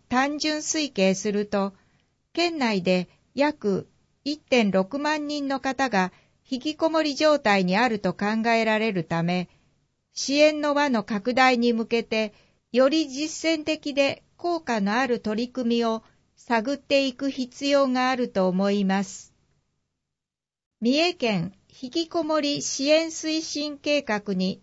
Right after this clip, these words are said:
記述されているひきこもりサポーター制度の創設の検討状況についてお聞かせください。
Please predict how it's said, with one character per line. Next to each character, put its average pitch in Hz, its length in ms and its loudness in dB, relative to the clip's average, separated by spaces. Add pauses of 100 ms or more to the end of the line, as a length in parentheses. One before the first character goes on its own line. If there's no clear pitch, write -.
記 220 160 -10
述 269 280 -8
さ 254 200 -2
れ 247 140 0
て 240 160 2
い 220 160 0
る 208 200 -2 (560)
ひ 285 180 -6
き 339 180 -2
こ 349 160 -2
も 320 140 0
り 311 140 -2
サ 302 200 -4
ポ 302 300 0
ー - 20 -4
タ 285 280 0
ー 277 40 -4
制 269 300 2
度 196 140 0
の 185 180 0
創 233 280 -2
設 247 340 -4
の 226 220 -2 (520)
検 294 260 -2
討 311 280 2
状 302 180 4
況 214 260 -2
に 185 180 0
つ 220 160 -8
い 214 140 -2
て 175 380 -4 (100)
お 208 100 -2
聞 247 180 -6
か 269 140 0
せ 254 200 0
く 240 120 -4
だ 226 160 0
さ 214 240 -2
い。 165 160 -4